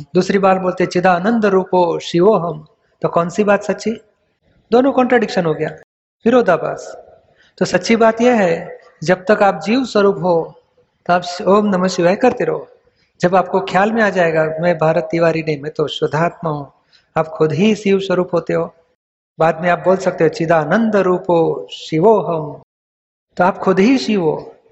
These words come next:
जीव और शिव का भेद मिट जाना चाहिए, वही शास्त्र बताते हैं।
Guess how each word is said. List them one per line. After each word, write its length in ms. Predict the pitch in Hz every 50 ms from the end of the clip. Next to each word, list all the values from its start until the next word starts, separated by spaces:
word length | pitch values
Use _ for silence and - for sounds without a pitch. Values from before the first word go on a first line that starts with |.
| _ _ _ _ _ _ _ - -
जीव 420 | 143 180 214 220 214 208 185 - - 180
और 100 | 185 175
शिव 240 | 156 - 196 202
का 180 | 196 202 196 190
भेद 260 | 160 165 185 196 190
मिट 260 | 190 214 254 269 -
जाना 340 | 226 175 180 165 160 160 156
चाहिए, 320 | - - - 151 151 156 - - _ _ _ _ _ _ _ _ _ _ _ _ -
वही 200 | 156 175 220 226
शास्त्र 360 | - - 208 196 208 - 202
बताते 420 | 196 196 185 196 185 185 185 - 185
हैं। 280 | 170 180 190 180 -